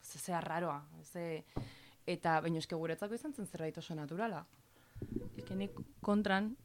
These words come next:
Speaker 2: entzun izan ditutean komentarioak dia, "Ala, ke guai, n-, <laughs> mutilak ere gonakin." Eta jo, gauza haiek egia da, ba, bere momentuan ere horri buelta bat eman zitzaiola, ze hasieran hasi ge, "Ba, ez, eh, gonakin ez, galtzakin ez, dakiz eta."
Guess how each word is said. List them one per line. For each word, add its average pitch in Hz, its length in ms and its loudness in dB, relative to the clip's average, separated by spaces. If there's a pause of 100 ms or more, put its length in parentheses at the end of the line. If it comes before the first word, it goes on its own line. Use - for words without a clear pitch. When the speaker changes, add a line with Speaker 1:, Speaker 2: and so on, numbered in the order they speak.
(600)
Speaker 2:
entzun 190 340 4
izan 196 280 4
ditutean 196 460 4
komentarioak 190 840 2
dia, 180 320 4 (360)
"Ala, 208 220 8
ke 214 120 6
guai, 208 380 8 (300)
n-, 196 380 2
<laughs> 202 200 4
mutilak 214 380 6
ere 233 180 8
gonakin." 190 580 4 (800)
Eta 180 240 0
jo, 196 260 6
gauza 190 240 4
haiek 240 240 8
egia 254 260 8
da, 254 180 10
ba, 175 180 8
bere 175 220 2
momentuan 240 380 6
ere 233 100 6
horri 233 140 6
buelta 233 260 6
bat 202 120 4
eman 196 220 0
zitzaiola, 214 460 2
ze 196 120 -4
hasieran 220 360 2
hasi 214 200 0
ge, 202 180 0
"Ba, 254 200 -2
ez, 254 140 0
eh, 208 180 0
gonakin 277 520 2
ez, 269 200 4
galtzakin 262 560 2
ez, 247 180 2
dakiz 220 300 -2
eta." 175 280 2